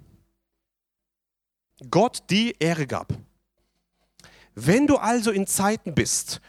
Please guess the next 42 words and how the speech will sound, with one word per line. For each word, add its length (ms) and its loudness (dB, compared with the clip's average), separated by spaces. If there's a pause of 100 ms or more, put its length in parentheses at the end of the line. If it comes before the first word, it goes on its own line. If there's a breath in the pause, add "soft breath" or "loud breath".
(240 loud breath)
wo 220 4
nicht 180 0
leicht 380 -2
sind, 420 -2 (340 loud breath)
wo 200 4
du, 280 2 (360 loud breath)
wo 120 4
du, 260 4
ähm, 560 2 (880 soft breath)
ja, 160 2
wo 60 2
du 80 2
gedu-, 320 -4
wo 100 4
du 80 6
geduldig 340 0
sein 160 -2
musst. 220 -6
Es, 140 -8 (120)
Geduld 580 2
wird 280 -2
mit 200 0
einem 320 2
Satz 280 0
produziert, 800 -4 (520 soft breath)
wenn 240 2
du 80 4
Gott 280 2
die 100 -2
Ehre 220 -6
gibst. 440 -8 (1400 loud breath)
Mitten 600 2
in 220 2
den 240 4
Anfechtungen, 600 -2
wo 40 6
du 80 4
drin 280 2
bist, 160 0
wo 80 4
schwer 360 2
ist, 180 -10